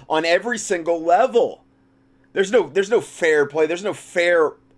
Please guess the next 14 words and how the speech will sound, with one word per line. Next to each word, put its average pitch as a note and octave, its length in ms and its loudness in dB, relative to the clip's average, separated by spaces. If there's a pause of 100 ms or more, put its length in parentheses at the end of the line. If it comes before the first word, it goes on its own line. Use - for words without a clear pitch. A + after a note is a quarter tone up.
anything F3+ 640 -6
with G#2+ 160 -12
them. D#2 320 -12 (1700)
Remember, G3 520 0
this G3+ 220 -4
is G#3 100 -8
our G3 140 4
duty F3+ 420 -4
to D3+ 160 -12
make E3 240 -2
Australia E3+ 600 0
and C#3 140 -6
all F3+ 420 4
other, F3+ 480 0